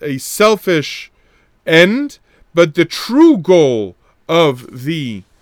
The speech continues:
animal soul is really just to strengthen the person to serve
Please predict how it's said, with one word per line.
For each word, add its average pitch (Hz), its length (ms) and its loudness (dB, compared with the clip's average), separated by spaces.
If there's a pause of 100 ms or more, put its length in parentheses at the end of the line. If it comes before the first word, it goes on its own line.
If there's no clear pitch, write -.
(380)
animal 156 400 -2
soul 139 520 -4 (300)
is 151 220 -8
really 233 440 -4
just 190 360 -4
to 170 100 -8
strengthen 165 1000 -6 (360)
the 143 80 -10
person 139 600 -8 (380)
to 143 440 -8
serve 127 460 -8